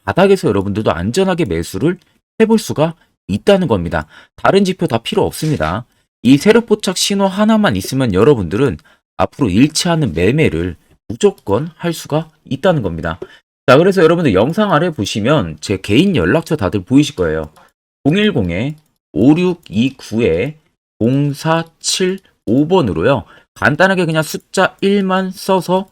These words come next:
저한테 보내주시면 됩니다. 자, 숫자 일만 써서 저한테 문자를 보내주시면 제가 영상의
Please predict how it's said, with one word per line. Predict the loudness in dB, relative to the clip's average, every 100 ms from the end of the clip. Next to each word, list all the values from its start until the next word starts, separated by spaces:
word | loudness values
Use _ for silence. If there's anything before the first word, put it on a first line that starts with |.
| _ -4
저한테 | 0 0 -2 -4 -6 _ _ -4
보내주시면 | -2 0 -2 -4 -4 0
됩니다. | 0 0 0 -4 -6 -20 _ _
자, | -2
숫자 | -2 0 4
일만 | 6 4 4
써서 | 2 -2
저한테 | 0 0 0
문자를 | -2 -2 2 2
보내주시면 | 2 0 0 -2 0 0 0 -8 -20 _
제가 | 0 4 4
영상의 | 4 0 0 0 0 -2 -4